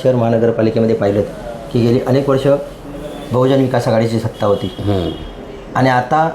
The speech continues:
Speaker 1: नगरसेवक जे, आमदार जे आहेत,
Speaker 2: हम्म.
Speaker 1: ते भाजपचे आहेत.
Speaker 2: हम्म.
Speaker 1: किती टक्के तुम्ही सांगू शकता की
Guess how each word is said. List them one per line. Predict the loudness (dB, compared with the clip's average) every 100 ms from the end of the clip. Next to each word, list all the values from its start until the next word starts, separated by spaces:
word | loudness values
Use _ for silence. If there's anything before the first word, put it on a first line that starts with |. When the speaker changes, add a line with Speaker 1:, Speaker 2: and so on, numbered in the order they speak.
| -2
Speaker 1:
नगरसेवक | 0 2 2 2 2
जे, | 2
आमदार | 2 2 2 2
जे | 2
आहेत, | 0 -2
Speaker 2:
हम्म. | -4 -8 -6 -4 -4
Speaker 1:
ते | -2 2 2 0
भाजपचे | 0 2 2 0 0
आहेत. | -2 -4
Speaker 2:
हम्म. | -6 -6 -2 -2 -2 -6 -8 -10 -10 -10 -10 -10 -8
Speaker 1:
किती | -4 -2 0
टक्के | 0 -2 0 2
तुम्ही | 2 2
सांगू | 2 2
शकता | -2 -2 -2
की | 2 2 2